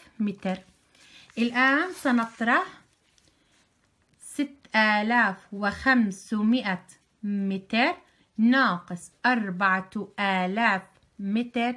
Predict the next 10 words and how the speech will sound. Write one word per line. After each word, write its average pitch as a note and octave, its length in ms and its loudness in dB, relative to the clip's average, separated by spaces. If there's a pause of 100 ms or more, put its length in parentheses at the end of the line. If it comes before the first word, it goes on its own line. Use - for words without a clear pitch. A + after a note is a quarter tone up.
(340)
يساوي A#3+ 800 0 (260)
كم D#4 220 2 (1000)
متر؟ F3+ 300 -4 (640)
الآن E4+ 240 2
سنطرح D4 540 -2
هنا C4 340 0 (520)
صفر B3+ 420 0
ناقص A3+ 500 -2
صفر G#3 360 -2 (160)
صفر، B3 480 -2